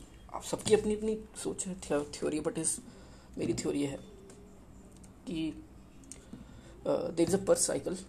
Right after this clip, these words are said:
वो एक बर्थ साइकिल की तरह है, यूनिवर्स की तरह है, यूनिवर्स कभी इनफाइनाइट है, तो ऐसे ही, अ, बर्थ और डेथ साइकिल भी इनफाइनाइट है, चलती ही रहती है, चलती रहती है,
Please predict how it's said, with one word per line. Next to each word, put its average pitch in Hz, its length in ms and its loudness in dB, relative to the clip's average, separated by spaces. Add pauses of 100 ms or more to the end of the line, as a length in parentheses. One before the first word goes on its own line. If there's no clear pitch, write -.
(240)
वो - 280 0 (120)
एक - 160 -10 (140)
बर्थ - 140 6
साइकिल - 320 6
की - 60 -10
तरह - 180 -8
है, - 140 -12 (1700)
यूनिवर्स 190 440 6
की 185 120 -2
तरह 156 160 6
है, 143 340 2
यूनिवर्स 180 360 4
कभी 170 240 0 (380)
इनफाइनाइट 156 560 0
है, 175 140 -8 (540)
तो 185 160 2
ऐसे 170 280 4
ही, 190 160 8
अ, 190 100 -2 (840)
बर्थ 165 280 2
और - 120 2
डेथ 151 120 0
साइकिल 156 300 0
भी 165 80 2
इनफाइनाइट 143 500 2
है, - 140 -6 (1120)
चलती 147 280 4
ही 160 60 4
रहती 160 240 6
है, 143 60 2
चलती 139 400 -4
रहती 139 260 -2
है, - 220 -8